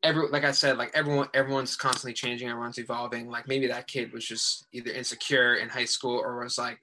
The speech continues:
not, not them, their normal, their normal self, um, in high school. And then it took them some time to, like, get out of that space. Then now they're in a different position. So I feel like, you know, it, it really, uh,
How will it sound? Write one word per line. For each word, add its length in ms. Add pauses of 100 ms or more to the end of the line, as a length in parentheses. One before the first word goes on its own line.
(200)
not, 380 (240)
not 220
them, 320
their 160
normal, 600 (180)
their 100
normal 320
self, 480 (100)
um, 400 (960)
in 120
high 220
school. 480 (640)
And 140
then 240 (100)
it 120
took 140
them 120
some 180
time 580 (200)
to, 100
like, 340 (220)
get 160
out 140
of 60
that 180
space. 440
Then 200
now 180
they're 160
in 60
a 20
different 300
position. 340
So 140
I 80
feel 160
like, 320 (680)
you 100
know, 100
it, 220 (100)
it 140
really, 420
uh, 280